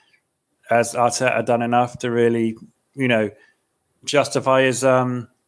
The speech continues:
uh, position as Arsenal manager?" And at the time, I didn't think so. Now, I have a completely different opinion. Now, I think,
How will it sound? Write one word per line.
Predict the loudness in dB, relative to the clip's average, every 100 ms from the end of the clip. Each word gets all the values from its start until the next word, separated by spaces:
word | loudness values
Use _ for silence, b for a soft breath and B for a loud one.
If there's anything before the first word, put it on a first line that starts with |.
| _ _ _ -20 -20 _ _ _ -2
uh, | 0 0
position | 0 0 0 -4
as | -2
Arsenal | -2 -2 -2
manager?" | -2 0 2
And | 2
at | 2
the |
time, | 0 0 0 2
I |
didn't | 0 0 0
think | -2 -2
so. | -4 -2
Now, | 2 2 2 2 2
I |
have | 2
a | -2
completely | -6 -4 -4 0
different | 0 0 -6
opinion. | -6 -6 -6 -4
Now, | 2 2 4
I | 2
think, | 0 -4 -6 -12